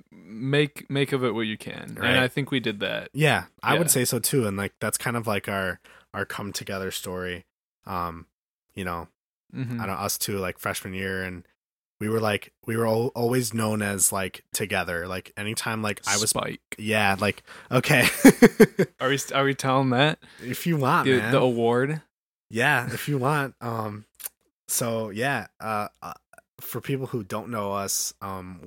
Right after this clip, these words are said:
Speaker 2: we are a unit usually.
Speaker 1: Usually.
Speaker 2: Uh, usually, uh, we do separate at some <laughs> point.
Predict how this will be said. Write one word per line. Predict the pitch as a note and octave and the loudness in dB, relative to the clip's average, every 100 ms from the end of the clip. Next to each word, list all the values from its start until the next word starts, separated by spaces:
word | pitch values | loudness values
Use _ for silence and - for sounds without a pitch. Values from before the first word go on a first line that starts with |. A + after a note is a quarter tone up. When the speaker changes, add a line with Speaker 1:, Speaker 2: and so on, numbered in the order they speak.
| F#2+ | -14
Speaker 2:
we | G2 G#2+ | -8 -4
are | A2 G#2+ G#2 | -2 0 -2
a | F#2+ - | -4 -10
unit | G2 G2 G#2 A2+ - - - _ - | -12 -8 -6 -8 -8 -10 -10 _ -14
usually. | G2 A2 A2+ B2 B2+ C3+ C3 _ - - - | -8 -6 -4 -4 -4 -6 -8 _ -20 -16 -4
Speaker 1:
Usually. | A2+ G#2+ G#2+ - C#3 | -2 -2 -4 -8 -12
Speaker 2:
Uh, | C3+ | -8
usually, | A#2 A#2+ B2+ C3 C3+ C#3+ | -4 -2 0 0 0 -2
uh, | G#2+ G#2+ E2+ | -2 -4 -4
we | A2 | -8
do | A2 A#2 C3 | -4 0 2
separate | C3 - A2 B2+ B2 C3+ | 2 2 0 2 0 2
at | B2+ B2 | 0 -2
some | C#3 C3 | -2 -2
<laughs> | |
point. | - C#3+ - F#3+ - - | -2 -2 4 4 4 0